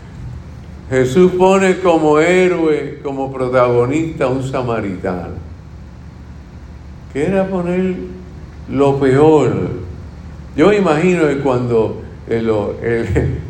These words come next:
el, el levita escuchó esta narrativa, y si alguien lo contó que Jesús dijo eso, me imagino que los sacerdotes, eh, el rostro se le enrojeció de cólera,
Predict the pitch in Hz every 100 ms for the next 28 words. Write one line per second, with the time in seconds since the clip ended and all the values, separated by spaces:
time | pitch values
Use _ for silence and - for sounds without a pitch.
0 | - 117 113 110 117 127 127 127 170 190
1 | 175 151 147 143 135 156 165 160 151 143
2 | 131 117 135 143 117 98 - - - -
3 | - - 170 - 156 143 196 208 190 185
4 | 170 135 135 180 196 156 131 139 165 170
5 | 185 156 127 156 151 143 92 - - -
6 | - - 151 180 170 143 135 175 220 214
7 | 196 175 156 147 143 135 - 131 123 160
8 | 190 185 180 160 - - - - - 143
9 | 143 139 131 127 123 120 120 - - -
10 | - 160 156 156 156 208 233 226 220 196
11 | 175 196 160 156 151 156 147 131 127 170
12 | 180 208 190 175 - - 214 240 202 -
13 | 104 87